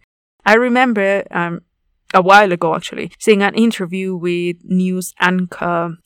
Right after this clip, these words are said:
Anderson Cooper, where he hails Soylent and lushes about his hatred for food and eating. Uh,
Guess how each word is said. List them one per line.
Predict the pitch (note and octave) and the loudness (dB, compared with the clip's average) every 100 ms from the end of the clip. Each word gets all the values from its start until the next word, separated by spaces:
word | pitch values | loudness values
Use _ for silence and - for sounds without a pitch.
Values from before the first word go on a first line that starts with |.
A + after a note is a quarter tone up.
| - | -4
Anderson | F#3+ F3+ F3 F3 E3+ | -2 -2 -2 -4 -4
Cooper, | - F#3 E3+ F3 C4+ - _ | -4 -6 -4 -4 -4 -6 _
where | F3 F#3 | -2 -2
he | F3 G#3 F3+ - - - | -2 -6 -10 -12 -18 -4
hails | F3+ F#3 F#3 F3 E3 E3 - - - | 2 4 4 2 0 -6 -12 -18 -12
Soylent | - F#3 F3 E3 - E3+ | -2 0 0 -2 -6 -8
and | - E3 - | -8 -8 -4
lushes | F3+ F#3+ - - E3 | 0 0 -2 -12 -8
about | F3 E3+ D#3+ E3+ - | -6 -4 -4 -6 -10
his | - E3+ | -12 -12
hatred | - - G#3 G3+ G3 E3+ - _ | -12 -2 0 0 -4 -6 -12 _
for | - F3+ - | -6 -4 -6
food | - - G#3+ G3+ F3+ | -8 0 2 2 -2
and | F3 F3 - | -2 -6 -2
eating. | G#3+ - - D#3+ D#3+ _ | -2 -2 -8 -8 -10 _
Uh, | - A3+ A3+ - | 0 0 0 -4